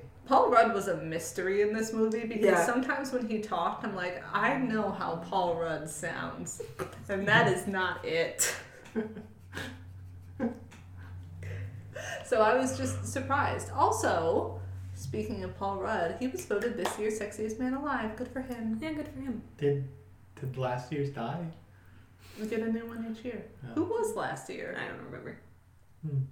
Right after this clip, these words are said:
Speaker 2: I don't think it was someone anybody was particularly happy about.
Speaker 3: Did he become less sexy? It
Speaker 2: That's how
Speaker 3: feels
Speaker 2: it
Speaker 3: like
Speaker 2: goes. You just, it, it's,
Speaker 1: You go up
Speaker 2: you
Speaker 1: and
Speaker 2: get
Speaker 1: then you
Speaker 2: it,
Speaker 1: go down.
Speaker 2: you get a new one every. Sometimes you can win it multiple times. George Clooney's won a handful of times, I believe.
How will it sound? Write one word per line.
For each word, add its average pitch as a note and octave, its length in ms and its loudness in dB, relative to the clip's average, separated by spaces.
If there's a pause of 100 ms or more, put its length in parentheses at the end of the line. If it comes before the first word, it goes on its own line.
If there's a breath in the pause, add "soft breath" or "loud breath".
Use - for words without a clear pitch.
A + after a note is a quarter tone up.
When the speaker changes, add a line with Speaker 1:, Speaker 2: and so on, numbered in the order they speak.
(220)
Speaker 2:
I - 40 -4
don't A3+ 160 0
think A#3+ 140 4
it - 100 4
was - 100 2
someone F3+ 300 0
anybody C#3 420 0
was C#3+ 300 -2
particularly D3+ 840 -2
happy C#3+ 380 -6
about. C3+ 360 -4
Speaker 3:
Did C3 140 -2
he C3 80 0
become A#2+ 520 -4 (300)
less G#2 260 -6
sexy? C3+ 340 -6
It - 1120 -16
Speaker 2:
That's C3+ 140 0
how E3+ 60 0
Speaker 3:
feels F3+ 220 2
Speaker 2:
it C#3+ 40 2
Speaker 3:
like C3 120 2
Speaker 2:
goes. B3 140 0
You B3+ 100 6
just, C#4+ 160 0 (100)
it, - 0 - (140)
it's, - 220 6
Speaker 1:
You G3 100 4
go G3+ 180 4
up A3 140 4
Speaker 2:
you C#4 60 0
Speaker 1:
and G#3+ 80 0
Speaker 2:
get F#3+ 80 4
Speaker 1:
then F#3 100 6
you G3 60 2
Speaker 2:
it, F3+ 40 0
Speaker 1:
go F#3 140 6
down. F3 440 4
Speaker 2:
you - 60 0
get C#4 100 -2
a B3 40 -2
new C4+ 160 0
one A#3+ 180 -6
every. - 240 -8
Sometimes A#3 580 2
you F3+ 60 0
can F3 180 0
win D#3+ 120 0
it - 140 -4
multiple E3+ 420 -6
times. - 480 -12
George A#3+ 240 12
Clooney's G3+ 480 2
won D3 440 -4
a - 80 -8
handful - 460 -8
of - 100 -10
times, - 380 -8
I - 80 -10
believe. - 400 -10